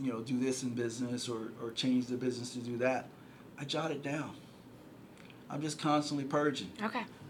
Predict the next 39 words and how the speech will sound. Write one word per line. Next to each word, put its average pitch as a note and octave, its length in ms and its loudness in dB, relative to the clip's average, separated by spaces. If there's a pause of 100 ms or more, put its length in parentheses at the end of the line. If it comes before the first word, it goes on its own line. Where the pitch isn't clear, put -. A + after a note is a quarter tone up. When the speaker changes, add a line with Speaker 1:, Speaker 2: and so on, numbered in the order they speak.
(140)
Speaker 1:
Because B2+ 220 0
I C#3+ 100 10
don't F3 200 6
need E3+ 240 2
that C#3 160 4
stuff B2+ 240 0
running C3 220 2
around A#2 260 2
there, G#2+ 80 -2
'cause B2+ 140 2
there's D3 120 4
too F#3+ 140 0
many E3+ 160 4
things D3+ 180 4
I C3 60 6
wanna A#2+ 240 6
do, C3+ 260 6
right? G#2 320 4
Speaker 2:
Mm-hmm. F#2+ 140 2 (500)
Speaker 1:
So - 160 0
if A#2+ 40 6
Speaker 2:
Mm-hmm. A2 120 4
Speaker 1:
I D3+ 60 4
keep D#3+ 300 -4
all D#3 220 6
of C#3+ 80 4
this C3 180 -2
junk D3 440 0
in B2+ 140 0
my A#2 100 2
head, A2+ 460 0
you C3+ 60 0
know, C3+ 100 2
negative C3+ 360 2
in, C#3 220 2
negative A2+ 300 -2
out. - 180 -6 (500)
Speaker 2:
Yeah. F#3 140 -2 (680)
Yeah. C4 180 4